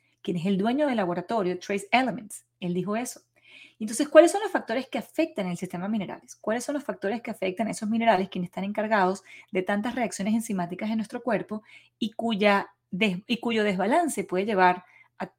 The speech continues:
muchos de los problemas que nosotros vemos hoy en día en la salud y, y síntomas?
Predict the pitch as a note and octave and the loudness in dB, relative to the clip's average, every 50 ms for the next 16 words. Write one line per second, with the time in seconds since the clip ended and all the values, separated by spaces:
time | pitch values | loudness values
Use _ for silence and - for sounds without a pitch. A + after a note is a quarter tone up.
0 | _ _ _ G#3 G3 G3+ G#3 G3 - - A#3 A#3+ A#3+ G#3 - F#3 F3 F#3 F#3 F3+ | _ _ _ 4 4 6 4 4 2 -2 -4 -4 -4 -4 -4 -4 -4 -4 -4 -6
1 | - A#3+ G#3+ - - F3 F3 G3 F#3+ F#3+ G#3 G3+ G3 F#3 F#3 F#3+ G3 F#3+ G3 G3 | -6 -6 -6 -6 -4 -4 -4 -4 -4 -2 -2 -2 -2 -2 -4 -4 -4 -4 -6 -8
2 | - - F3 G3+ B3 B3+ - - - F#3 F3 E3+ - _ E3+ E3 - - C4+ E4+ | -8 -6 -4 -4 -4 -6 -8 -6 -6 -4 -4 -6 -8 _ -14 -10 -8 -6 -6 -6
3 | F4 - C#4 - _ _ _ | -6 -10 -14 -16 _ _ _